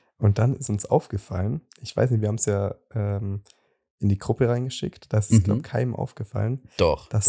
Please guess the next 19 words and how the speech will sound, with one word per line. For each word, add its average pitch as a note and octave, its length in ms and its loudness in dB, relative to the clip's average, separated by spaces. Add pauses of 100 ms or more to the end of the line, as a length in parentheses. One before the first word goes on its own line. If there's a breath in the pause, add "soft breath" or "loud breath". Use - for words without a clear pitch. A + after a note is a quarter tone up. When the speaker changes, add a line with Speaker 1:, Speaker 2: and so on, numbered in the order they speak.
Speaker 2:
da, - 40 -6
ich F2 120 -6
hab's E2+ 120 -6
gleich F#2 220 -4
gesehen. D2+ 460 -4 (720)
Speaker 1:
Echt? - 400 -2
Speaker 2:
Ja. G#2 280 2
Speaker 1:
Ah, F#2 60 -2
okay, F#2 120 -4
dass - 220 -4
in C3+ 420 -2 (160)
diesem, A#2 540 0 (880 soft breath)
äh, G2+ 280 4
in B2 160 0
diesem G#2 600 -2 (300)
Chatverlauf F#2+ 760 -4 (440)
ein G2 200 4
Link A2 440 0
ist - 420 -6